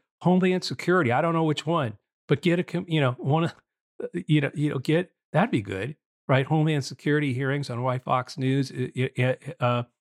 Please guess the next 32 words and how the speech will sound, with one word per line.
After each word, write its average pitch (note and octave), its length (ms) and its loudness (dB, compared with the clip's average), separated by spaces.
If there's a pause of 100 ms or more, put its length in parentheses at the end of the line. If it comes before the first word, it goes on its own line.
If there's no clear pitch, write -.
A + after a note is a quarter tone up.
(160)
the, C3 260 6
i-, C#3+ 420 -2
its C#3+ 240 -2
impact C#3 500 -2
on B2+ 220 -2
the A#2 240 -4 (300)
January C3 400 2
sixth, D#3+ 440 0
on A#2+ 140 -2
its A2+ 180 -8
threat, C3 280 -2
the C3+ 120 -6
threat C3+ 380 -2
to C#3 100 -4
the, A#2+ 180 -4 (340)
to D3 100 4
the B2 80 4
nation, C#3 640 2
um, A#2 320 -2 (460)
growing C3+ 400 4 (200)
violent, C#3 460 2
whatever. E3+ 460 2
But C#3 120 0
I C#3+ 40 2
mean, D#3 160 0
I D3+ 80 2
just D3+ 260 -4
think D#3 260 -2 (340)
making E3+ 440 4
him D3 220 -2
come, B2 340 -4 (280)
making, D#3 480 2